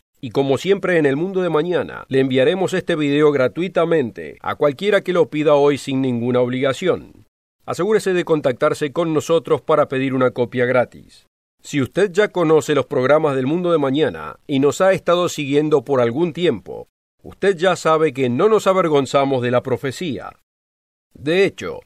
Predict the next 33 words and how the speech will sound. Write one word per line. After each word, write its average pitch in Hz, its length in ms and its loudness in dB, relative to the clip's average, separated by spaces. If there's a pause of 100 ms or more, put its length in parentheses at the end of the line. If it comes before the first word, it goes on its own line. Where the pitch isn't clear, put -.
(100)
le 98 80 -8
dedicamos 147 560 0
una 160 140 4
buena 185 340 2
porción 139 380 0
de 139 100 0
tiempo. 113 500 -4 (600)
Y 131 100 2
en 131 80 2
el 127 100 2
mundo 190 320 0
de 160 140 2
hoy 101 360 0 (120)
es 131 180 -4
un 196 100 0
imperativo 135 680 0
moral. 123 580 0 (560)
Mikhail 147 400 0
Gorbachev, 156 600 0 (280)
el 135 140 0
antiguo 180 400 0
presidente 160 480 -2
de 156 80 4
la 143 80 4
Unión 143 320 0
Soviética, 98 840 -4 (160)
escribió 170 460 -2
recientemente 156 840 2
para 135 220 2
la 127 100 2
revista 131 540 -2
Time 95 520 -4
diciendo: 123 640 -6